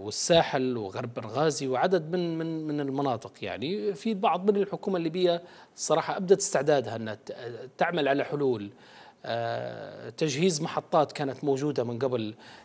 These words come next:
تايتها من جديد، آه، صيانتها، جبت قطع غيار، ومن محطة تحلية في طبرق اللي تعهدت الحكومة الليبية أكثر من مرة أنها هي، آه، حتكون عند حسن ظن أهل طبرق،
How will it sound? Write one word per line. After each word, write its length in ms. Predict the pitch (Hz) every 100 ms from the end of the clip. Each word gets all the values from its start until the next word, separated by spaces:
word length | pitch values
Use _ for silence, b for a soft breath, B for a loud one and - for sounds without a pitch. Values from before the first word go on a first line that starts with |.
| B
تايتها 420 | 143 147 170 170
من 100 | 147
جديد، 540 | 139 143 135 131 123 -
آه، 480 | 123 113 107 110 117
صيانتها، 760 | - 160 165 170 - 127 117 113
جبت 480 | 117 147 147 -
قطع 380 | 131 - 160 127
غيار، 460 | 123 147 135 113 -
ومن 500 | 160 175 180 190 170
محطة 380 | 160 143 - 165 -
تحلية 280 | - 127
في 100 | 107
طبرق 240 | 143 123 98 - B B
اللي 120 | 131 123
تعهدت 480 | 143 156 139 131
الحكومة 400 | - - - 135
الليبية 520 | 113 113 135 131 127 123 B B B B B -
أكثر 300 | - 147 127
من 160 | 127
مرة 200 | 147 139
أنها 200 | 127 117
هي، 400 | 131 123 120 120 -
آه، 260 | 117 113
حتكون 560 | 95 117 - 156 139 120 127
عند 180 | 127
حسن 340 | - 123 127 113
ظن 300 | 117 110 101
أهل 300 | 85 113 117
طبرق، 400 | 151 147 147